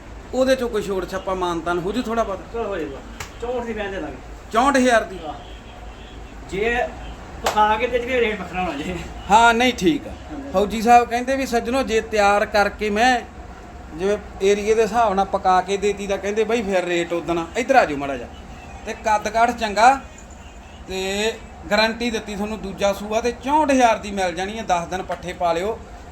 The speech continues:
Speaker 1: ਦਸਾਂ ਦਿਨਾਂ ਨੂੰ ਤਾਂ ਸੱਜਣੋ ਵਿਕਰੀ 'ਚ ਆ ਜਾਣੀ, ਕਿਉਂਕਿ ਪੰਦਰਾਂ ਦਿਨ ਪਸ਼ੂ ਪਹਿਲਾਂ ਵੀ ਵਿਕਰੀ 'ਚ ਆ ਜਾਂਦਾ।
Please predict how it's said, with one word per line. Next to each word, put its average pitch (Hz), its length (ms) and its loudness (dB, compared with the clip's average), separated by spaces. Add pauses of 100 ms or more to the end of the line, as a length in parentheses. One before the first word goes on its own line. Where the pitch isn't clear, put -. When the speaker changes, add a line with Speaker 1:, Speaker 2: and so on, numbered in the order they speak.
(100)
Speaker 1:
ਦਸਾਂ 190 280 0
ਦਿਨਾਂ 226 200 0
ਨੂੰ 226 100 -4
ਤਾਂ 214 100 0
ਸੱਜਣੋ 208 340 -4
ਵਿਕਰੀ 185 360 -4
'ਚ 180 60 -2
ਆ 175 120 4
ਜਾਣੀ, 170 240 -2
ਕਿਉਂਕਿ 175 480 -4 (500)
ਪੰਦਰਾਂ 233 340 4
ਦਿਨ 247 140 2
ਪਸ਼ੂ 226 260 -2
ਪਹਿਲਾਂ 226 340 2
ਵੀ 240 100 -2
ਵਿਕਰੀ 190 320 -4
'ਚ 170 80 -2
ਆ 156 100 0
ਜਾਂਦਾ। 110 300 -8